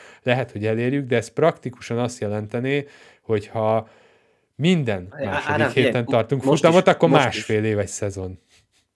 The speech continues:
Speaker 2: Most is harminc futamunk van. Huszonnégy
Speaker 1: Jó.
Speaker 2: plusz hat sprint.
Speaker 1: Jó, de a-, igen, valóban. Ott, ott van az a hat sprint.
Speaker 2: Akkor, akkor, akkor lenne,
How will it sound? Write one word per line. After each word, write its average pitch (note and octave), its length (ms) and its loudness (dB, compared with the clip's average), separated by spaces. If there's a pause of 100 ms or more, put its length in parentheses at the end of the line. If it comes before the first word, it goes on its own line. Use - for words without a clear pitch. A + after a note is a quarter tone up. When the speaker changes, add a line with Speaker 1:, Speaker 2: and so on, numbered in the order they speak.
(180)
Speaker 2:
Most C#3+ 280 0
is C3 100 -4
harminc A2 320 0
futamunk G2+ 400 -10
van. G2+ 260 -16 (1900)
Huszonnégy A#2 380 -4
Speaker 1:
Jó. C#3+ 100 6
Speaker 2:
plusz A#2+ 120 4
hat A2 120 -2
sprint. - 360 -16
Speaker 1:
Jó, A#2 500 -4
de A2 100 -6
a-, A2 200 -10 (460)
igen, F#2+ 220 -20 (440)
valóban. G2 640 -10
Ott, - 240 -10
ott A#2 200 -8
van A2 120 -6
az G2 100 -6
a G2+ 60 -8
hat G#2 200 -2
sprint. F3 440 -4
Speaker 2:
Akkor, - 220 -2
akkor, - 280 0
akkor D#3+ 260 2
lenne, D#3+ 480 4